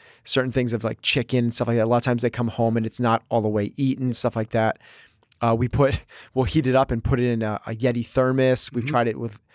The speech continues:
Speaker 1: um,
Speaker 2: So that
Speaker 1: eggs.
Speaker 2: it's warm at,
Speaker 1: Yeah,
Speaker 2: at school?
Speaker 1: so it's
Speaker 2: Yeah.
Speaker 1: warm. Tried it with eggs. We tried it with, uh, cut up pieces of, of burger.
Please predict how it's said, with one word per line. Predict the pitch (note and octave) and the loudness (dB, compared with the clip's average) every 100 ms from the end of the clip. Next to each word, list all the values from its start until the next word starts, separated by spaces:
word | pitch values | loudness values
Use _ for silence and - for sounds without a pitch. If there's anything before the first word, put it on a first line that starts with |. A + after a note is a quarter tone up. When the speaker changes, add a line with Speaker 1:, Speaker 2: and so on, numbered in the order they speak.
| - _ - | -20 _ -12
Speaker 1:
um, | A2+ A2 G#2 - - | -8 -6 -8 -8 0
Speaker 2:
So | |
that | D3+ C#3+ | 4 4
Speaker 1:
eggs. | C#3+ C#3 | 2 0
Speaker 2:
it's | C#3+ | 0
warm | C#3 C#3+ | 0 -2
at, | - | 0
Speaker 1:
Yeah, | C#3+ C3+ | 2 2
Speaker 2:
at | A#2+ | 2
school? | D3+ C#3 | 2 2
Speaker 1:
so | A#2+ | -2
it's | C3 C#3+ | -6 -6
Speaker 2:
Yeah. | C3+ | 0
Speaker 1:
warm. | B2+ B2 - - - | 0 0 -6 -20 -8
Tried | - D3 | -2 0
it | |
with | C3+ - | 0 0
eggs. | F#3 F3 E3+ B2 | 4 4 2 -4
We | |
tried | A#2 C3+ B2+ | -2 0 0
it | C3 | -4
with, | B2 A#2+ | -4 -2
uh, | A2+ G#2+ G#2+ - - | -2 -2 -6 -10 -10
cut | - C3 | -2 0
up | A#2 - | 0 -6
pieces | C3 A2+ A2+ A2+ | -8 -4 -4 -4
of, | G#2+ G2+ - | -6 -8 -14
of | A#2 G#2 | -12 0
burger. | C3 B2+ B2+ A#2+ | 2 4 2 0